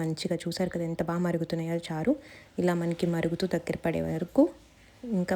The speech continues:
మరిగించుకోవాలి. స్టవ్ని లో ఫ్లేమ్‌లోనే ఉంచుకోండి, so that మనకి పప్పు అనేది అడగంటకుండా ఉంటుంది. మనకి టెన్ మినిట్స్కి ఇలా మంచిగా మ-, చారు అనేది దగ్గర పడి మరుగుతూ ఉంటుంది. అప్పుడు కొత్తిమీర వేసుకుని, కొత్తిమీరతో గార్నిష్ చేసుకుని, మరొక వన్ మినిట్ పాటు లో ఫ్లేమ్‌లోనే ఉంచుకుని,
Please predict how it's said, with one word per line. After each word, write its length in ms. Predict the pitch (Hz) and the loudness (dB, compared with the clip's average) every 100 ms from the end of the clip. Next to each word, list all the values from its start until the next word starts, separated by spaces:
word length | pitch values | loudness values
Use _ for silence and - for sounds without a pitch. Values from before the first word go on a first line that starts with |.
| 180 | 0
మరిగించుకోవాలి. 600 | 165 170 165 - 156 175 247 | 0 -2 -2 -2 2 2 2
స్టవ్ని 280 | 202 170 180 | 2 0 4
లో 60 | 175 170 | 4 4
ఫ్లేమ్‌లోనే 380 | 196 190 190 180 | 4 4 2 2
ఉంచుకోండి, 420 | 160 - - 160 247 | -2 -4 -2 2 2
so 60 | 202 185 | 4 2
that 100 | 180 175 | 0 -2
మనకి 260 | 165 165 170 - - - 196 | -2 0 -2 -4 -16 0 2
పప్పు 200 | - 185 | 4 4
అనేది 180 | 175 185 | 4 4
అడగంటకుండా 540 | 165 165 165 170 170 165 | 4 2 0 0 0 0
ఉంటుంది. 360 | 156 143 143 247 - - - - - - 196 | -2 -2 2 4 2 -8 -20 -20 -20 -2 2
మనకి 200 | 185 190 | 4 2
టెన్ 140 | 185 175 | 2 4
మినిట్స్కి 340 | 180 180 - - | 4 4 4 4
ఇలా 80 | 202 170 | 4 4
మంచిగా 340 | 165 156 185 185 | 0 0 2 4
మ-, 160 | 175 170 - - - | 2 -2 -12 -20 -8
చారు 240 | - 190 180 | 0 2 4
అనేది 180 | 180 185 | 2 2
దగ్గర 200 | 165 - - | 2 2 2
పడి 140 | 190 185 | 4 4
మరుగుతూ 300 | 160 160 180 | 2 0 0
ఉంటుంది. 240 | 160 156 220 359 | 0 2 2 2
అప్పుడు 200 | - 185 - | 0 -4 -2
కొత్తిమీర 360 | 170 180 180 180 | -2 2 2 4
వేసుకుని, 400 | 165 - - 247 302 | 0 -2 2 4 6
కొత్తిమీరతో 420 | 180 - 175 - 175 | 2 2 -4 -4 -2
గార్నిష్ 340 | 170 170 180 - | 0 0 -2 0
చేసుకుని, 340 | 170 - 196 226 | -2 -2 4 6
మరొక 300 | 190 170 170 180 | 6 4 2 0
వన్ 120 | 170 165 | 2 2
మినిట్ 200 | 170 175 - | 0 0 0
పాటు 220 | 170 180 180 | 0 2 2
లో 60 | 165 160 | 2 0
ఫ్లేమ్‌లోనే 400 | 185 175 175 175 170 | 0 0 0 0 0
ఉంచుకుని, 400 | 160 - 175 | -2 -2 2